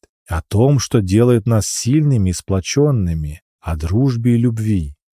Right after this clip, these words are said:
Его слова эхом разнеслись по площади, и люди замерли, внимательно слушая. Питер продолжил. «Мы живём в удивительном мире, полном чудес и тайн.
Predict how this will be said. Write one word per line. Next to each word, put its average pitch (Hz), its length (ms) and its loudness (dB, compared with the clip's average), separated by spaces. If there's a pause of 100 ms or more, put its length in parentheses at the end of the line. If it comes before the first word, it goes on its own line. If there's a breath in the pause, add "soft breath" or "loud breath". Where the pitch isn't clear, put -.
(220)
Его 107 400 4
слова 117 500 0
эхом 127 380 2
разнеслись 110 520 0
по 131 120 0
площади, 92 800 -2
и 90 140 -2
люди 123 420 2
замерли, 110 600 2
внимательно 98 680 0
слушая. 87 680 -6 (260)
Питер 117 380 0
продолжил. 101 720 -2 (560)
«Мы 123 240 0
живём 131 520 2
в 160 60 2
удивительном 143 720 2
мире, 139 440 2
полном 107 440 2
чудес 113 560 0
и 139 60 2
тайн. 90 500 -2